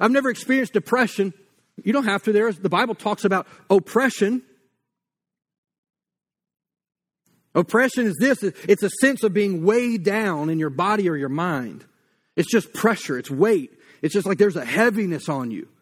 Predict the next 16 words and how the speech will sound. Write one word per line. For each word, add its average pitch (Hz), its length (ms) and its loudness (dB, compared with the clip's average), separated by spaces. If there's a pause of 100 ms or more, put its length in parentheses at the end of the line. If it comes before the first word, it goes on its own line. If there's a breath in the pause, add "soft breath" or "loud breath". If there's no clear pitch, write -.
(340)
That 240 80 4
doesn't 202 280 0
necessarily 214 420 0
mean 196 160 0
that 185 160 -2
you're 185 160 0 (320 loud breath)
depressed. 185 720 0 (2750)
But 180 140 2
it, 160 80 -4 (340)
but 160 200 -2
don't 190 340 -2
fool 240 160 2
yourself 185 300 0
and 156 80 -10
say, 180 100 0
"Well, 190 240 -2